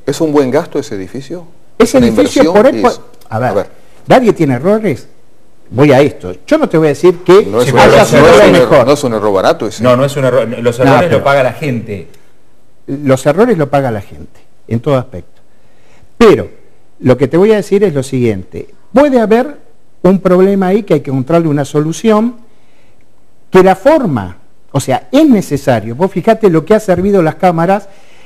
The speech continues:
Speaker 2: en cuatro o cinco hechos en los últimos días,
Speaker 3: No,
Speaker 2: que
Speaker 3: pero
Speaker 2: gracias
Speaker 3: eso
Speaker 2: a la
Speaker 3: no se
Speaker 2: Cámara,
Speaker 3: discute, eso no
Speaker 2: pero
Speaker 3: se
Speaker 2: el
Speaker 3: discute.
Speaker 2: edificio tiene ese destino.
Speaker 3: No, está bien, pero ahí
Speaker 2: Por
Speaker 3: vamos
Speaker 2: ahí
Speaker 3: a
Speaker 2: la
Speaker 3: entrar en
Speaker 2: forma de contratación
Speaker 3: Sí.
Speaker 2: del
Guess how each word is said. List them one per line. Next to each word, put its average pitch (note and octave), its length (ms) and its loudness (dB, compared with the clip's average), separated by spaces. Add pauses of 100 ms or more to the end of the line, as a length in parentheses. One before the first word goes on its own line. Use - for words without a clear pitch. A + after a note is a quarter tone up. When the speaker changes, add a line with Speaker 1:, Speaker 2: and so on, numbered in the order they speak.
(120)
Speaker 2:
en C#3+ 220 0
cuatro G#3+ 360 0
o - 40 -6
cinco G3 400 0
hechos G3+ 480 -2 (220)
en C3 140 -2
los C3 160 -6
últimos F3 440 -2
días, F#3 220 2
Speaker 3:
No, E3+ 60 -6
Speaker 2:
que D#3 80 0
Speaker 3:
pero E3 80 2
Speaker 2:
gracias F#3+ 140 0
Speaker 3:
eso G3+ 40 2
Speaker 2:
a - 20 4
la F#3 60 4
Speaker 3:
no - 20 4
se - 60 -6
Speaker 2:
Cámara, A3 200 -2
Speaker 3:
discute, D3+ 420 -12
eso C3+ 140 -16
no B2+ 80 -12
Speaker 2:
pero F3 120 4
Speaker 3:
se F3+ 60 6
Speaker 2:
el F#3 80 4
Speaker 3:
discute. G3 140 4
Speaker 2:
edificio A#3+ 340 0
tiene A#3 200 0
ese F#3+ 160 -2
destino. E3+ 500 -4 (160)
Speaker 3:
No, F3 80 0
está F3+ 180 0
bien, C#3 300 -2
pero A#2 280 -4
ahí A#2+ 140 0
Speaker 2:
Por B3 100 6
Speaker 3:
vamos D4+ 100 6
Speaker 2:
ahí D#4 60 4
Speaker 3:
a - 20 -2
Speaker 2:
la B3+ 80 4
Speaker 3:
entrar C4+ 180 2
en D#4+ 100 6
Speaker 2:
forma D4+ 240 2
de G3+ 140 2
contratación F3+ 680 0
Speaker 3:
Sí. A#3 100 2
Speaker 2:
del G3+ 40 2